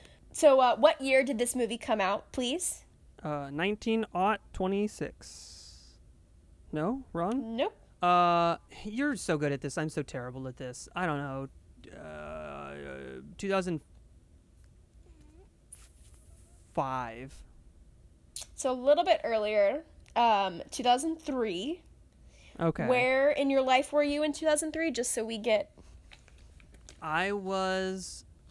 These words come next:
Speaker 2: uh, s-, nine or ten.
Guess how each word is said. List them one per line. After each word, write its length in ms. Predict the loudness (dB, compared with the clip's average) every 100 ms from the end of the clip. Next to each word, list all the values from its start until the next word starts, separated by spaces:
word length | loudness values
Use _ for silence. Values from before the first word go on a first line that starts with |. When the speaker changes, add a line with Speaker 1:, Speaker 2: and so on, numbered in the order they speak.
| -16
Speaker 2:
uh, 320 | -14 -12 -12 -12
s-, 320 | -16 -20 -20 -20 -20
nine 880 | -16 -14 -10 -8 -8 -8 -8 -8 -10 -16 -20 -20 -20
or 80 | -18
ten. 560 | -14 -10 -8 -8 -8